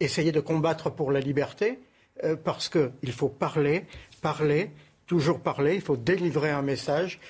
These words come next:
et il faut se servir de ce passé pour orienter notre avenir. Et ça, c'est fondamental. Ce ne sont pas des mots, que des mots. C'est vraiment, pour moi, fondamental.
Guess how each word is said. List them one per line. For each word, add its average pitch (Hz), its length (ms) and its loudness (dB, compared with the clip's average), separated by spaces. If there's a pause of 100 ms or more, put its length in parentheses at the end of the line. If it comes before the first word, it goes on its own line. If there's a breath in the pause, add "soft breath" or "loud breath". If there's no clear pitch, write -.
(160 loud breath)
et 143 60 -2
il 131 60 -2
faut 156 160 -2
se 147 180 -2
servir 165 760 0 (300 loud breath)
de 139 180 2
ce - 160 -2
passé 170 560 0 (320 loud breath)
pour 165 200 2
orienter 151 520 2
notre 147 280 0
avenir. 123 380 -2 (320 loud breath)
Et 147 80 -2
ça, 233 180 0
c'est 208 320 -2
fondamental. 214 720 0
Ce - 140 -2
ne 190 140 2
sont 214 240 -2
pas 214 400 -4 (100)
des 135 200 0
mots, 147 340 0
que 196 80 2
des 151 180 2
mots. 156 260 2 (520 soft breath)
C'est 139 80 -2
vraiment, 151 520 0
pour 147 160 -4
moi, 165 300 2
fondamental. 123 640 -4